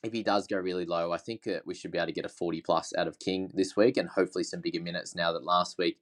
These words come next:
is in the books for him and he had that forty-two low mins, and, um, sounds like he was a little bit sick. So hopefully he's better. He gets more minutes there. I doubt that Tavita's gonna be playing big minutes. Yeah, Luke Thompson and the like there. So hopefully it is for King in that scenario, in that last game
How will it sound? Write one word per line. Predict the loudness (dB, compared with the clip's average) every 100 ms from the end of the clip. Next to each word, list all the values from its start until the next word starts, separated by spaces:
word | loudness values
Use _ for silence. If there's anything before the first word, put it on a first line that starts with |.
| _ -20 -20 _
is | -2 0
in | 0
the |
books | 2 0 0
for | -2
him | 0 -2
and | 0
he |
had | 0 0
that | -2
forty-two | -2 0 0 -2 -2 0
low | 4 4 2 -2 _ _ _ 2
mins, | 2 2 -4 -12 _
and, | -4 -2 -2 0
um, | 0 0 -6 -10
sounds | 0 2 4
like | 2
he | 2
was | -2
a |
little | -2
bit | -4
sick. | -4 -6 -4
So | -2
hopefully | 2 4 4
he's | 2
better. | 4 2
He | 2 0
gets | -2 -2
more | -4
minutes | -2 -6 0
there. | 2 2 _ _ _ -2
I |
doubt | 4 6 6
that | 0 -4
Tavita's | -8 -2 0 0 -2
gonna | -4
be | -2
playing | 0 0
big | -2 -2
minutes. | 0 -2 -2 -12 -14 -4
Yeah, | -2
Luke | 0 -2 -2
Thompson | -4 -4 -4
and | 0
the | 4
like | 6 6 6
there. | 4
So | 4 2
hopefully | 2 4 4
it | 2
is | 0 -4
for | -10
King | -4 -2 -4 _ -20 -20 _ _
in | -2 0
that | -2
scenario, | -4 0 4 4 4
in | 0 -2
that | -4
last | -2 -2 -2 -2
game | -2 -4